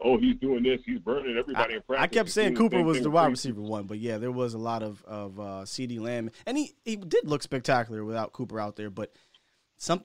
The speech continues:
Speaker 2: it, people just kinda just put Amari Cooper to the side and, and don't realize the dude is,
Speaker 1: Yep.
Speaker 2: is, is an elite wide receiver in this league, period.
Speaker 1: Yeah. And so now my last point I wanted to talk about was,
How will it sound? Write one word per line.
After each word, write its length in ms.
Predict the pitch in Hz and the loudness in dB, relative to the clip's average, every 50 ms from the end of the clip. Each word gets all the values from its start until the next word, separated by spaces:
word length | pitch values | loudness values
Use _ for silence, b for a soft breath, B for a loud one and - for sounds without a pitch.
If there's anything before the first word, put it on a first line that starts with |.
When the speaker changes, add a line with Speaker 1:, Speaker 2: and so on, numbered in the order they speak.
| - | -8
Speaker 2:
it, 240 | - 160 - _ _ | -10 -10 -10 _ _
people 260 | - 180 214 - 214 208 | -2 -2 -2 -2 -2 -4
just 180 | 185 202 - - | -2 -4 -4 -2
kinda 240 | 220 220 220 208 | 0 0 0 -2
just 260 | 185 190 202 180 - - | -4 -6 -8 -8 -8 -4
put 160 | - 247 247 | -2 0 0
Amari 300 | 233 226 233 240 233 226 | 0 0 0 0 0 0
Cooper 260 | 226 - 240 208 214 | -2 -4 -4 -4 -4
to 120 | 190 - 220 | -4 -4 -4
the 80 | 202 | -4
side 460 | 185 - 214 214 214 170 123 101 - - - | -4 -4 -2 -2 0 -2 -2 -4 -6 -10 -12
and, 140 | - 127 - | -12 -12 -8
and 120 | 127 131 | -4 -2
don't 160 | 156 180 175 160 | -2 -2 -2 -2
realize 400 | 190 196 180 156 139 131 123 120 | -2 -2 0 0 0 0 -2 -4
the 80 | 123 | -6
dude 280 | 117 120 175 214 208 165 | -4 -2 -2 -2 0 0
is, 60 | 104 | 0
Speaker 1:
Yep. 220 | 117 131 131 - - | 0 -2 -4 -6 -8
Speaker 2:
is, 160 | 135 123 117 | -8 -8 -8
is 120 | 123 120 | -6 -6
an 80 | 123 123 | -4 -4
elite 360 | 120 117 127 147 196 - - - | -4 -4 -2 -4 -4 -6 -6 -4
wide 200 | 127 147 156 156 | 0 2 2 2
receiver 360 | 143 143 139 - 147 135 127 127 | 2 0 -2 -2 -2 -2 -2 -2
in 60 | 123 | -4
this 140 | 120 - 120 | -6 -6 -6
league, 180 | 117 110 95 | -8 -8 -8
period. 340 | - 101 95 87 78 73 - _ _ _ _ _ _ _ _ _ _ _ _ _ _ _ - _ _ _ _ _ _ _ _ | -8 -10 -10 -10 -12 -14 -18 _ _ _ _ _ _ _ _ _ _ _ _ _ _ _ -20 _ _ _ _ _ _ _ _
Speaker 1:
Yeah. 240 | - 107 98 87 - - _ _ _ - | -4 -2 -2 -2 -2 -4 _ _ _ -2
And 140 | 127 117 117 - | -2 -2 0 0
so 60 | 147 | 0
now 260 | 135 143 156 156 151 | 0 0 2 2 2
my 140 | 147 143 139 | 2 2 0
last 360 | 135 147 160 165 170 160 - | 2 2 0 0 -2 -4 -4
point 200 | - 170 151 131 | -2 -2 0 0
I 40 | 123 | 0
wanted 280 | 117 117 117 110 104 92 | -2 -2 -2 -4 -4 -6
to 60 | 98 92 | -8 -6
talk 220 | - 104 101 98 | -4 -2 -2 -4
about 280 | 98 - 92 90 90 - _ _ _ _ _ _ _ | -4 -4 -4 -4 -4 -6 _ _ _ _ _ _ _
was, 200 | - 110 110 104 | -4 -2 -2 -2